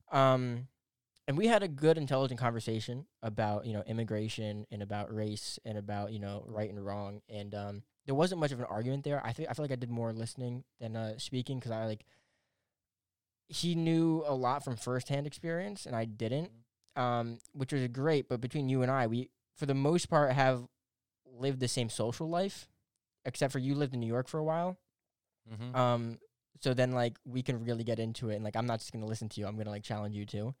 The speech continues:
Speaker 2: Also, I feel like the nature of our relationship, you just, like, we just argue
Speaker 1: Oh,
Speaker 2: anyway.
Speaker 1: absolutely.
Speaker 2: So it's like,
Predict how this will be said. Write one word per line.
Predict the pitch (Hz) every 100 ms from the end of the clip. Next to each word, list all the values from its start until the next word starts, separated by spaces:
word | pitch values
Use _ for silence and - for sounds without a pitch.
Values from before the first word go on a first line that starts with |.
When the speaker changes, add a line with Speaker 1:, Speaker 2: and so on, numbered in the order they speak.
| _
Speaker 2:
Also, | 127 131 -
I | 120
feel | - 123
like | 113 110 101 _ -
the |
nature | 110 113 - 107
of |
our | 104
relationship, | 104 104 110 - - 110 104
you | 107
just, | 107 104
like, | 104 101 - _ _
we | 120
just | 113 -
argue | 117 113 110
Speaker 1:
Oh, | 110
Speaker 2:
anyway. | 110 147 139 98
Speaker 1:
absolutely. | 139 151 151 156 120
Speaker 2:
So |
it's | 107 -
like, | 117 104